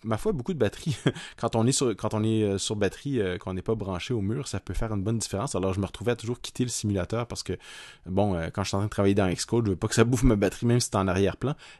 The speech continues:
Eh bien, dans Xcode six, j'ai remarqué que le simulateur, quand il ne fonctionnait pas, euh, ne consommait presque aucune énergie. Donc, euh,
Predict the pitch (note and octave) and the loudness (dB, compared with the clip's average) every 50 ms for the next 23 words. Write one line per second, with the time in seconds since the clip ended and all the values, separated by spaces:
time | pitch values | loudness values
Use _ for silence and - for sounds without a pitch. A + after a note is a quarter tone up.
0 | - A2 A2+ A#2+ B2 B2+ C3+ C#3 C#3+ - - - - D3 B2+ - - - G3 F#3+ | -4 0 2 4 4 4 4 2 2 0 -2 0 0 0 2 0 -2 -2 -2 -2
1 | - - - A#2+ A2 A#2 A2+ A2+ A2 A2 - - - E3 D#3 - A#2 G#2+ G2+ G2 | -2 0 0 0 2 2 2 2 0 -2 -2 -4 -6 -8 -4 -2 0 0 0 -2
2 | - - A#2+ A2+ G#2+ G#2 G2+ - C#3+ C#3+ C#3 - - A2 G2+ - - G#2+ G2 F2+ | -2 -4 -2 -2 -2 -2 -2 -2 -4 -6 -6 -6 -8 -10 -8 -6 -6 -6 -6 -4
3 | - A2+ A2 - A#2 G#2 F#2+ - - - - - - - - - - _ - - | -4 -6 -6 -4 -2 -2 -2 -2 -2 -4 -6 -6 -10 -20 -20 -20 -20 _ -8 -4
4 | F#2 G2+ G2 F#2+ F#2 G2 G2+ G2 F#2 - - G2 - - G2+ A2 A2+ - - A2+ | 0 2 2 4 4 4 4 2 2 2 0 -4 -2 0 0 2 6 8 6 6
5 | - - - A2 - B2+ A#2+ G#2+ G2+ G2 E2+ D#2+ E2+ F2 F2+ F#2 F#2 F2+ - - | 6 0 -6 -4 -2 0 0 2 0 0 -2 -4 -6 -8 -8 -8 -10 -10 -8 -6
6 | G2 F2+ F2 | -6 -6 -6